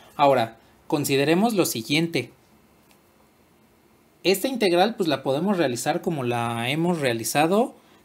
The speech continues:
desde que comenzamos a ver integrales de línea. Pero la ventaja de tener un campo conservativo es que podemos evitar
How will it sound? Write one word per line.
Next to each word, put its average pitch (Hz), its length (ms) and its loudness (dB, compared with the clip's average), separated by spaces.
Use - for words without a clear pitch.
desde 123 380 -4
que - 120 -16
comenzamos 127 500 -6
a 147 60 0
ver 135 140 -4
integrales 127 600 -4
de 113 100 -4
línea. 139 420 -2
Pero 151 220 2
la 160 100 4
ventaja 170 380 0
de 226 80 2
tener 202 260 0
un 208 100 -2
campo 190 320 0
conservativo 165 840 4
es 196 380 2
que 147 160 2
podemos 175 560 0
evitar 156 540 0